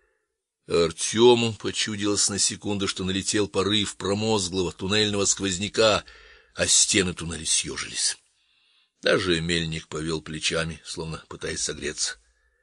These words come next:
Артём, кажется, никогда не слышал ничего плохого про парк Победы и даже не мог припомнить ни одной байки, связанной с этой станцией. Так отчего же при звуке её названия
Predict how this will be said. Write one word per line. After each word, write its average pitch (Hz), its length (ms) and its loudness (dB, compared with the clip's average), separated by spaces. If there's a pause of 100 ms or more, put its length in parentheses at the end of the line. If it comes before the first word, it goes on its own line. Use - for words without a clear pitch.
(1000)
Артём, 104 540 -2
кажется, 107 400 0
никогда 127 480 0
не 139 120 0
слышал 87 420 0
ничего 87 380 -4
плохого 90 480 -6 (260)
про 95 160 0
парк 90 280 -2
Победы 85 420 -2 (280)
и 87 120 -6
даже 92 420 4
не 95 180 2
мог 101 400 2 (420)
припомнить 101 580 2
ни 104 60 4
одной 98 280 4
байки, 98 600 4
связанной 98 520 2
с - 80 -2
этой 98 180 -8
станцией. 98 560 0 (840)
Так - 200 -6
отчего 95 500 4
же 107 120 0
при 113 140 -4
звуке 110 380 -6
её 113 140 -2
названия 104 540 0